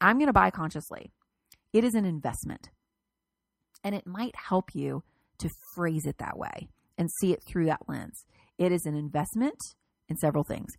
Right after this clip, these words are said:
maybe in an actual local farm in your area. You're supporting local farmers. It is an investment in communicating to stores what you as a consumer want. You know, it's that whole, um,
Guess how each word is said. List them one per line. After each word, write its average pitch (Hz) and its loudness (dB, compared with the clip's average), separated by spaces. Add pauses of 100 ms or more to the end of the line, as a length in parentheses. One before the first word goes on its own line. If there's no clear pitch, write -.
(200)
maybe 190 4
in 160 -2
an 156 -2
actual 160 0
local 156 0
farm - -4 (380)
in 160 0
your 139 -2
area. 139 -4
You're 156 -2
supporting 175 -2
local 151 -2
farmers. - -4 (340)
It 196 2
is 208 4
an 208 0
investment 190 0
in 165 -2
communicating 185 2
to 156 0
stores 170 2
what 156 4
you 175 4
as 151 -2
a 160 -4
consumer 147 -4 (240)
want. 135 -4
You 170 -2
know, 160 0
it's 147 -6
that - -4
whole, 151 -2
um, 135 -6